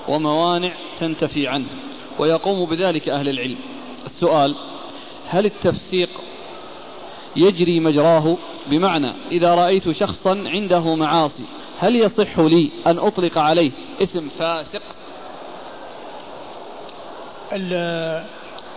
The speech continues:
Speaker 2: يعني، الفسق، يعني، كما هو معلوم، يعني، آه، يعني، ال-، ال-، الكفر يتعلق بالاعتقاد،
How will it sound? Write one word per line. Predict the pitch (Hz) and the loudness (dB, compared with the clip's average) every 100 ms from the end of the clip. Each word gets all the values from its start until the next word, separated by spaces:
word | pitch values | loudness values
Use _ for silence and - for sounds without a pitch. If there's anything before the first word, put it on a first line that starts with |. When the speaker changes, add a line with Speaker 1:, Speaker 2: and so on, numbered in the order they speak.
| - | -6
Speaker 2:
يعني، | - 175 180 196 | -4 0 0 0
الفسق، | 185 131 247 - 214 - | 0 2 2 2 -6 -8
يعني، | 175 156 165 | -8 -6 -4
كما | 180 185 | -2 0
هو | 151 | 0
معلوم، | 170 151 180 170 160 - - - - - - | 0 0 2 2 -2 -6 -12 -14 -16 -12 -8
يعني، | 160 156 156 156 185 | -6 -6 -8 -8 -8
آه، | 160 156 175 - - - - - | -8 -10 -12 -16 -16 -16 -16 -10
يعني، | 165 156 156 156 180 | -8 -6 -6 -4 -4
ال-، | 170 165 | -4 -4
ال-، | 175 175 180 | -4 -2 -4
الكفر | 160 233 160 180 185 | 0 0 2 0 0
يتعلق | 196 180 170 240 214 190 | -2 -2 -2 0 0 0
بالاعتقاد، | 208 170 180 - 185 | 0 -2 -2 -2 -2